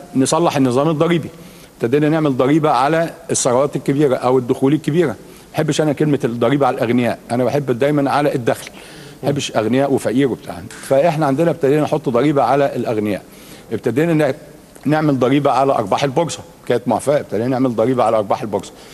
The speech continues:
ابتدينا نفعل قانون الضرائب العقارية اللي هو برضو بيمس الطبقات اللي هي قادرة، م-، الفقير لغاية اتنين مليون جنيه الشقة بتاعته معفاة، فمفيش أي مشكلة. يبقى إذن ابتدينا نعمل إصلاحات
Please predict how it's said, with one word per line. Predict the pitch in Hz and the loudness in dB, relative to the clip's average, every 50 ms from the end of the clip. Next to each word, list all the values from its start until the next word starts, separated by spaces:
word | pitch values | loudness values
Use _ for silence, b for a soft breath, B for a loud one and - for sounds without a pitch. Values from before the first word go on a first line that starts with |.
| B B B B | B B B B
ابتدينا | 98 - 120 113 147 165 170 | -4 -4 -2 0 0 0 2
نفعل | 151 131 - 160 151 165 165 165 156 - - B B B B B B B B B - | 0 0 0 2 2 2 0 0 -2 -6 -12 B B B B B B B B B -2
قانون | - 123 123 135 147 156 165 - | 0 2 2 4 2 2 0 0
الضرائب | - 117 110 110 117 127 127 131 | -2 0 0 0 2 2 2 2
العقارية | 135 123 127 - 139 135 147 143 113 104 - - - - - | 0 0 2 2 2 2 4 2 0 -2 -4 -14 -16 -10 -4
اللي | 107 104 | 0 2
هو | 113 131 131 | 2 2 2
برضو | 123 139 139 123 135 | 2 0 2 2 0
بيمس | 120 139 131 123 127 139 160 156 - - - - B B B B B B B | 2 2 2 4 2 2 2 0 -4 -8 -10 -14 B B B B B B B
الطبقات | - 117 120 110 - 139 120 123 123 - - 143 151 147 - 139 | -4 -4 -2 -2 -2 -2 0 0 0 0 2 0 0 0 -2 -4
اللي | 131 131 120 123 | -2 0 0 2
هي | 120 131 143 147 143 147 143 139 | 2 2 4 2 2 2 0 0
قادرة، | - 135 127 123 139 147 143 135 120 - | 0 0 2 2 2 2 2 0 -2 -4
م-، | 107 110 127 | -4 -4 -2
الفقير | - 110 113 113 - - 107 123 147 156 143 | -2 -2 -6 -4 -2 -2 0 2 2 2 2
لغاية | 135 117 123 139 135 - - - - - | 2 2 2 2 0 -2 -8 -20 -14 -6
اتنين | - 151 147 | -2 0 0
مليون | 143 131 131 143 151 | 2 2 2 2 2
جنيه | 127 117 120 139 143 | 2 2 0 0 0
الشقة | 131 - - 139 131 | 0 0 -2 -2 -2
بتاعته | - - 123 117 - 143 | 0 -2 -2 -2 0 0
معفاة، | 127 123 113 - - 156 139 - B B B B B B B | 0 0 -2 0 0 0 0 0 B B B B B B B
فمفيش | - 107 98 - 135 - 143 | -2 -2 -2 -2 -4 0 0
أي | 143 147 | 0 2
مشكلة. | 143 139 131 - 160 151 123 - - B B B B B B B | 2 0 0 0 -2 -2 -2 -4 -8 B B B B B B B
يبقى | - 117 113 131 | -4 0 2 2
إذن | 175 180 190 180 165 139 | 2 2 0 -2 -2 -4
ابتدينا | 143 - - 131 135 165 175 160 | -6 -2 0 0 0 2 0 2
نعمل | 160 170 165 160 147 - | 2 2 0 0 -2 -2
إصلاحات | - - 127 113 - 147 175 | -4 -2 -2 0 0 0 -2